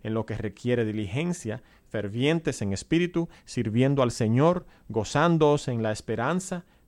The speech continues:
perseverando en el sufrimiento, dedicados a la oración. Bien, estas cosas son todas acerca del lenguaje del afecto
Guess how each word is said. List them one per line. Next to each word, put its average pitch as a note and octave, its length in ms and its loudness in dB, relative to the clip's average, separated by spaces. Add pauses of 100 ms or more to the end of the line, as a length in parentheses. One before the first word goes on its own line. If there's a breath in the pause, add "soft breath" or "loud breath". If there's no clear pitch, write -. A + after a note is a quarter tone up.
(140)
perseverando A2+ 760 0
en A#2+ 100 2
el A2 100 -2
sufrimiento, F3 800 0 (280 soft breath)
dedicados A#2 720 0 (160)
a A2+ 80 -6
la G2+ 120 0
oración. F#2 440 -4 (460 soft breath)
Bien, G#2+ 300 -4 (140)
estas C#3+ 320 -4
cosas D#3+ 320 -2
son B2 300 -4
todas D#3 360 0
acerca A#2+ 360 -4
del A#2 140 0
lenguaje A#2+ 480 0
del A#2+ 140 -2
afecto A#2+ 540 -6